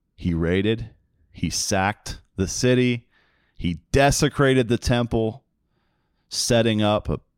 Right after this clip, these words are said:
pagan idol there and offering pigs as sacrifices there. He killed as many Jews as he possibly could.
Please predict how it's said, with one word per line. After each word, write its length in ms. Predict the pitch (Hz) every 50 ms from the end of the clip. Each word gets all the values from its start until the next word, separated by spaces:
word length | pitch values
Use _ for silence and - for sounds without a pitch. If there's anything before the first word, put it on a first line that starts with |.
| _ _ _ _
pagan 640 | - - 113 110 117 107 113 110 101 98 90 - - - _ - - - - - -
idol 400 | 95 107 117 123 127 120 117 110
there 540 | 95 110 110 110 113 117 117 120 117 113 - - - 123 -
and 400 | - 87 87 82 73 71 73 - - _ _ _ _ _ _ _ _ _ -
offering 520 | - 98 110 - - - 127 113 104 101
pigs 480 | - - - 135 123 127 127 123 107 98
as 160 | 107 104 101
sacrifices 1000 | - - 110 107 110 113 - - 110 - - 110 110 110 107 - - 107 95 82
there. 380 | 98 101 101 101 101 104 101 - _ _ _ _ _ _ _ _ _ _ _ _ _ _ _
He 120 | - 95 85
killed 340 | - - - 123 120 113
as 120 | 104 92 87
many 220 | 101 104 107 104
Jews 340 | 98 80 92 104 113 113 98
as 120 | 95 78
he 80 | 90 85
possibly 560 | - - - 98 98 95 - 78 78 87 80
could. 420 | - - - 110 113 120 120 139